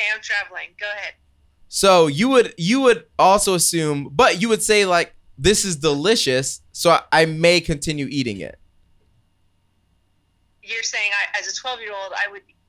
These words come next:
Speaker 1: taste the steak, like it, and continue eating,
Speaker 2: Like
Speaker 1: knowing
Speaker 2: that,
Speaker 1: it was best.
Speaker 2: that's a possibility.
Speaker 1: Okay.
Speaker 2: Right? That's a possibility?
Speaker 1: That's absolutely, that's a choice.
Speaker 2: Now, let's say, okay, let's say you're thirty and you didn't know where your food was coming from.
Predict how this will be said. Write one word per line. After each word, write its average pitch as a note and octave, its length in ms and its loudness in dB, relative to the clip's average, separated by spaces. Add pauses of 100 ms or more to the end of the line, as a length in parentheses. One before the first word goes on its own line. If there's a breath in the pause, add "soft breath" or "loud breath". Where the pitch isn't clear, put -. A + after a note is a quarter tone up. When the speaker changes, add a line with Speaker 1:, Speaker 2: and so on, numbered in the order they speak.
(100)
Speaker 1:
taste G#3+ 320 -10
the - 60 -20
steak, G3 380 -10
like G3 300 -10
it, F#3 120 -10
and F#3+ 80 -20
continue F#3+ 360 -18
eating, F#3 340 -14 (360)
Speaker 2:
Like F#3 120 0
Speaker 1:
knowing G3 40 -4
Speaker 2:
that, - 120 0
Speaker 1:
it - 40 -14
was - 100 -20
best. - 440 -14
Speaker 2:
that's F3+ 200 0
a F3 60 -2
possibility. C#3 720 -2 (720)
Speaker 1:
Okay. A3+ 460 -10 (380)
Speaker 2:
Right? E3+ 360 0
That's C#3+ 160 0
a E3 40 -6
possibility? F#3 640 -2 (240)
Speaker 1:
That's - 260 -6 (200)
absolutely, B3 480 -16
that's - 200 -8
a - 140 -10
choice. A3 400 -12 (300)
Speaker 2:
Now, F3+ 280 2
let's G#3 300 0
say, G3+ 520 2 (140)
okay, F#3+ 260 2
let's F3+ 160 2
say F#3+ 140 2
you're F#3 160 0
thirty E3 560 0
and C3+ 160 0
you C#3 100 0
didn't C3+ 240 2
know C3+ 340 4
where B2+ 220 0
your B2 160 -2
food B2+ 220 -4
was A#2+ 120 -6
coming A#2+ 280 -4
from. D#3 300 -4